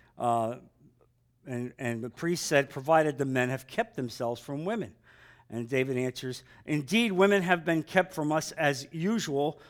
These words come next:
whenever I set out. The men's things are holy even on mission that are not holy. How much more so today?" So the priest gave him the consecrated bread, since there was no bread there except the bread of the presence that had been removed from before the Lord,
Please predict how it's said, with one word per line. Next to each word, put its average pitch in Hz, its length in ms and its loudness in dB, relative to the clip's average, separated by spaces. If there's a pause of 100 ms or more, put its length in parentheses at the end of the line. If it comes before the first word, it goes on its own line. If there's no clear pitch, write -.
(100)
whenever 165 420 4
I 151 80 4
set 151 340 2
out. 143 280 4
The 143 80 0
men's 165 400 0 (220)
things 180 300 2
are 147 120 2
holy 190 460 4
even 180 300 -2
on 156 220 2
mission 180 380 0
that 156 140 0
are 139 100 -2
not 180 240 2
holy. 185 400 0 (280)
How 190 160 2
much 208 260 0
more 185 200 2
so 180 240 0
today?" 160 380 -2
So 151 220 -2
the 143 120 -4
priest - 480 -6 (300)
gave 185 300 2
him 185 240 0
the 139 100 -8
consecrated 190 880 -2
bread, 135 380 0 (300)
since 165 280 -2
there 151 140 0
was 143 200 -2
no 208 240 8
bread 226 420 4
there 190 220 4
except 165 540 -4
the 135 80 -4
bread 151 500 -2 (360)
of 147 180 4
the 135 120 0
presence 156 580 2
that 139 180 -4
had 139 160 -6
been 139 180 -4
removed 139 520 -2
from 131 180 -6
before 131 380 -6
the 131 100 -4
Lord, 113 440 -4